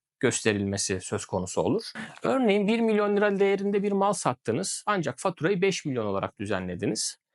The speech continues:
Veya demir satışı yaptınız ama faturada çimento sattığınızı belirttiniz. Bu gibi durumlar muhteviyatı itibariyle yanıltıcı belge olarak değerlendirilir. Burada iki belge arasındaki farkı şu şekilde özetleyebiliriz.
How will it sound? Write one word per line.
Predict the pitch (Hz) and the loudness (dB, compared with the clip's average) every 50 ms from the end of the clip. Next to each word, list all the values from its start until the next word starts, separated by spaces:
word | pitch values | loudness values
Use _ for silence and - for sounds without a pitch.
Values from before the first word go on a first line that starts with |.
| _ _ _ _ _ - | _ _ _ _ _ 2
Veya | 202 226 226 220 185 175 | 4 4 4 2 2 2
demir | 190 214 226 226 | 4 4 4 2
satışı | - - 165 - - - - 165 | 0 -2 -2 -2 -2 -2 2 2
yaptınız | 156 147 - - - 151 170 214 - - - - | 2 2 2 -2 -2 -2 -2 0 -2 -4 -4 -2
ama | 170 175 202 214 220 185 | 0 0 2 0 0 -2
faturada | - - 196 190 - 143 160 196 | -2 -2 -2 0 0 0 0 0
çimento | - - 208 202 202 185 - - 127 | -2 0 0 2 2 2 0 -2 0
sattığınızı | - - 110 - - - 107 98 98 95 101 95 | 2 0 0 0 -2 -4 -4 -2 -2 -4 -4 -2
belirttiniz. | 95 90 87 87 - _ 104 123 220 233 - - - - _ _ - - _ _ - | -2 -2 -4 -6 -8 _ -4 -4 -2 -2 -2 -4 -6 -10 _ _ -20 -20 _ _ 0
Bu | 262 202 | 2 2
gibi | 202 175 165 156 | 4 4 4 4
durumlar | 208 202 185 143 135 165 226 - - - | 4 2 2 2 2 0 -2 -4 -2 -2
muhteviyatı | 196 190 - - 208 202 202 208 202 185 - 214 | -2 -2 0 0 0 2 2 2 0 -2 -2 -6
itibariyle | 196 180 - 175 160 151 170 247 233 | -6 -6 -4 0 0 0 0 0 0
yanıltıcı | 190 180 175 180 175 - 180 185 180 160 | 0 2 2 0 0 -2 -2 -2 2 2
belge | 156 135 123 120 120 | 2 2 2 2 2
olarak | 110 101 101 95 95 95 - - | 2 2 2 0 0 -2 -2 -4
değerlendirilir. | 95 92 87 90 90 90 90 87 92 92 98 147 226 - - - - | -4 -4 -4 -6 -8 -8 -10 -10 -8 -6 -6 -6 -6 -6 -10 -2 0
Burada | - 226 254 233 196 214 - | 2 2 4 4 4 2 2
iki | - 180 - - 202 | 0 0 0 2 4
belge | 202 190 185 180 180 180 | 4 4 4 4 4 4
arasındaki | 180 180 - - 165 156 143 - - | 4 2 0 -2 -2 -2 -2 -6 -2
farkı | - 185 160 123 - - 185 | 2 2 2 2 0 -4 -8
şu | - - | -8 -4
şekilde | - 160 131 - 120 139 175 | -4 -4 -2 -2 -2 0 0
özetleyebiliriz. | 156 127 131 127 - - 135 123 117 117 110 104 98 110 - - - - - | 2 2 2 0 2 2 2 4 4 2 2 0 0 -2 -2 -4 -6 -8 -10